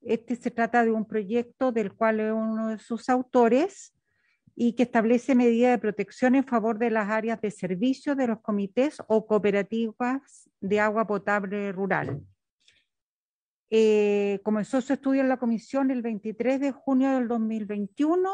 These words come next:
y también lo vimos en sesiones de treinta de junio y siete de julio del año pasado.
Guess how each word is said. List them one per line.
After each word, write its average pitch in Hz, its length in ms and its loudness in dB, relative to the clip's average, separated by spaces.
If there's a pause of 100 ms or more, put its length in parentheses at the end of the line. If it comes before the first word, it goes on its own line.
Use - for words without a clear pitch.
(140)
y 247 240 -2
también 240 400 0
lo 240 100 0
vimos 240 300 0
en 226 100 -2
sesiones 226 540 -4
de 208 120 -4
treinta 240 420 -2
de 254 100 0
junio 254 400 0
y 233 80 -2
siete 233 440 -4
de 226 100 -4
julio 226 360 -4
del 208 200 -2
año 185 240 -6
pasado. - 580 -14